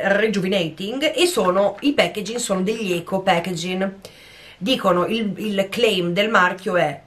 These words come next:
"Care about your skin, care about the planet", quindi teniamo la vostra pelle ma teniamo al pianeta.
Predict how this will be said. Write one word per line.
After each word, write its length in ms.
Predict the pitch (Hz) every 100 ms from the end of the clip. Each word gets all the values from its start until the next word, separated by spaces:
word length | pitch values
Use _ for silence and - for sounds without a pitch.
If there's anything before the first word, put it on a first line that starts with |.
| _
"Care 300 | - 247 214 190
about 300 | 190 196 226
your 160 | 262
skin, 380 | 269 170 151 170
care 220 | - 175
about 240 | 185 151 151
the 80 | 160
planet", 480 | 160 139 143 156
quindi 420 | - 180 160 156 156 - - _
teniamo 340 | - 214 196 175
la 60 |
vostra 220 | 190 208
pelle 260 | 196 156 160
ma 120 | 165
teniamo 480 | 170 180 151 156 156
al 140 | 165 156
pianeta. 600 | 143 143 147 190 254